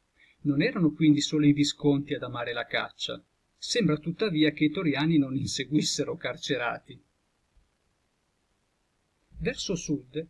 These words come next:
erano invece le loro abitazioni. La cacciata finale dei Toriani dalla città fece diventare i Visconti padroni assoluti di Milano. Essi demolirono le case dei Toriani,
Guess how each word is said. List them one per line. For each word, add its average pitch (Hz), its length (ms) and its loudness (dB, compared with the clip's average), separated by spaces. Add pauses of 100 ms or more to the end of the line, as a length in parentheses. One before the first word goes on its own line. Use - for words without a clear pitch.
(120)
erano 208 300 -2
invece 160 400 0
le 175 100 -2
loro 156 240 2
abitazioni. 156 800 -8 (760)
La 147 140 -2
cacciata 185 420 -2
finale 151 380 4
dei 139 140 -2
Toriani 123 560 -6
dalla 120 220 -10
città 127 580 -8
fece 180 280 -4
diventare 160 520 -2
i 139 60 -4
Visconti 175 580 -4
padroni 151 480 0
assoluti 147 640 -2
di 123 100 -12
Milano. 120 520 -12 (480)
Essi 127 320 -6
demolirono 170 640 2
le 165 140 -2
case 175 280 -6
dei 165 160 -6
Toriani, 127 600 -8